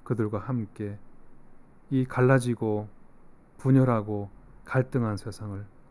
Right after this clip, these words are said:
화합하고 또 좋아하고 화해하고 하나가 될 수 있도록 우리 그리스도인들이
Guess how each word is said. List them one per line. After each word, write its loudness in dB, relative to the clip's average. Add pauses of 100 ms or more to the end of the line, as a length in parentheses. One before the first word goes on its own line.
(300)
화합하고 -2 (1400)
또 -6
좋아하고 0 (520)
화해하고 -2 (760)
하나가 2
될 0
수 -6
있도록 -10 (580)
우리 -4
그리스도인들이 -2